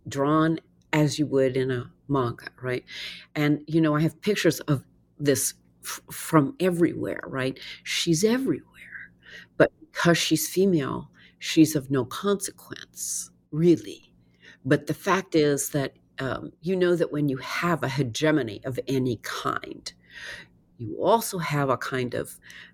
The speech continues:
upwelling of the Gothic, the thing that it is not. So if you have this heavy patriarchal culture that's all male, you're gonna have sort of a, <laughs> a rebellious female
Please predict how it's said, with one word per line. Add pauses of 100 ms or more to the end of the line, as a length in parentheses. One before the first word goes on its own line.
(520)
upwelling
of
the
Gothic, (100)
the
thing
that
it
is
not.
So
if
you
have
this
heavy
patriarchal
culture (340)
that's
all
male, (200)
you're
gonna
have (140)
sort
of (100)
a, (340)
<laughs>
a
rebellious
female